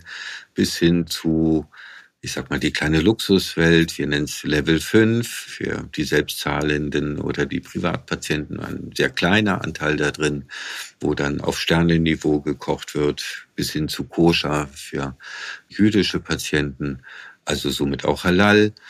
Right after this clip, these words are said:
Und das Ganze ist für den G-K-V-Bereich mit vier Hotelsternen ausgestattet, für den P-K-V-Bereich mit fünf Hotelsternen ausgestattet. Also das beschreibt vielleicht in etwa auch das Niveau.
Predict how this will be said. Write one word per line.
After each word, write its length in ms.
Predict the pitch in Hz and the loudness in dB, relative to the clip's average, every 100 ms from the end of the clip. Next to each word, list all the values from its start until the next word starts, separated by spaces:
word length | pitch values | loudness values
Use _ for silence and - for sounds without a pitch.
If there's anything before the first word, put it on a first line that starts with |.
| - - _ | -16 -18 _
Und 220 | - 87 | -4 2
das 120 | 95 | 2
Ganze 360 | 87 101 120 113 | 4 4 6 4
ist 240 | 90 92 | 4 0
für 280 | - - 80 | 0 2 2
den 200 | - 76 | 2 2
G-K-V-Bereich 1200 | 107 123 143 131 113 107 104 95 87 85 85 - | 4 6 4 2 2 2 2 0 2 4 2 -2
mit 200 | 69 - | -10 -8
vier 440 | - - 113 117 104 | -8 2 4 4 2
Hotelsternen 800 | 104 - 87 82 - 78 78 | 0 2 0 0 -2 -2 -2
ausgestattet, 840 | 78 87 - - - - - 69 - | -4 -6 -6 -8 -4 -6 -4 -6 -6
für 500 | - - - - - | -10 -12 -12 -8 -6
den 240 | 69 69 | -6 -4
P-K-V-Bereich 1000 | - - 92 - 85 80 73 69 65 - - | 0 2 2 0 -2 -2 -4 -4 -6 -6 -12
mit 140 | - | -6
fünf 380 | - 143 151 - | 2 2 2 -2
Hotelsternen 640 | 95 85 80 - 71 73 | -2 0 0 -2 -4 -4
ausgestattet. 720 | 71 - - - - - - - | -6 -8 -6 -8 -8 -12 -10 -10
Also 120 | 67 | -12
das 100 | - | -14
beschreibt 480 | - 73 - 71 - | -10 -8 -4 -4 -4
vielleicht 240 | - - | -8 -6
in 240 | 78 90 - | -4 -4 0
etwa 320 | 92 - 69 | 0 0 -2
auch 180 | 69 - | -2 -4
das 200 | 76 - | -6 -6
Niveau. 460 | 71 98 135 139 | 0 6 6 6